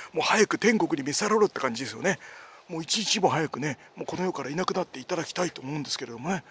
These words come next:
いや、ほんと壮観ですよ、これ。でね、塩尻って、塩尻って駅なんですよね。でも私のね、旅はまだね、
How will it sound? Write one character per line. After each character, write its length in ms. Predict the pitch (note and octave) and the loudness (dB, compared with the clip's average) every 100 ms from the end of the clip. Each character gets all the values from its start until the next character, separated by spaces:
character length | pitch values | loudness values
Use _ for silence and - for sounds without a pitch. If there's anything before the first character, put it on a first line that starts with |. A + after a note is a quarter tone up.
| - - - - _ | -18 -18 -20 -20 _
い 40 | G3 | -2
や、 80 | |
ほ 100 | G3+ E3 | 0 -2
ん 40 | F#3 | -6
と 80 | |
壮 220 | C3+ G3 G3 | -6 -4 -2
観 200 | F#3+ F3 | -2 -2
で 80 | |
す 80 | D#3+ | -8
よ、 100 | C3 | -10
こ 120 | A2+ | -14
れ。 60 | A#2 - - _ _ _ _ - - _ _ _ _ - | -16 -16 -20 _ _ _ _ -20 -20 _ _ _ _ -16
で 80 | C#3 | -8
ね、 100 | E3 - - | -2 0 2
塩 180 | A#3 G#3+ | 2 0
尻 200 | D3+ A#2 | -2 -6
っ 40 | |
て、 300 | - _ - _ _ _ _ - - _ _ _ _ _ _ - - C#3 | -12 _ -20 _ _ _ _ -20 -20 _ _ _ _ _ _ -10 -8 -6
塩 200 | E3 F#3+ | -6 -4
尻 220 | D3+ B2+ | -4 -6
っ 20 | |
て 160 | - - | -14 -10
駅 140 | C#3+ | -8
な 80 | C3 | -8
ん 80 | A2+ | -8
で 80 | |
す 120 | A2 B2 | -8 -6
よ 80 | |
ね。 280 | C#3 G#3 C3 - - - - _ _ _ _ | 2 2 2 -10 -20 -20 -20 _ _ _ _
で 60 | C3 | -12
も 120 | C3+ | -6
私 260 | D#3+ F#3+ F3+ | -2 0 0
の 140 | F#3 | -2
ね、 180 | E3 B2+ - | -4 -6 -4
旅 200 | D#3 D#3 | 0 0
は 60 | |
ま 120 | C3+ | 0
だ 100 | E3 | -4
ね、 180 | A#2 G2 | -4 -6